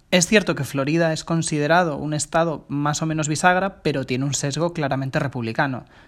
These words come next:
Desde mil novecientos ochenta, el estado ha votado a un candidato demócrata tan solo en tres ocasiones.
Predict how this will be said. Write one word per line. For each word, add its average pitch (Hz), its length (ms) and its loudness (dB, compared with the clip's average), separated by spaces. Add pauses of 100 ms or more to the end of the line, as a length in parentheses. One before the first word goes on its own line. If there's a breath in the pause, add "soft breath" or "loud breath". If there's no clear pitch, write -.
(120)
Desde 151 300 0
mil 160 140 0
novecientos 170 440 -2
ochenta, 202 680 -2
el 143 120 0
estado 147 640 0
ha 156 120 4
votado 165 680 0
a 165 80 0
un 165 140 0
candidato 160 440 0
demócrata 180 520 0
tan 156 280 -2
solo 160 260 0
en 175 120 -2
tres 156 180 -2
ocasiones. 151 600 -2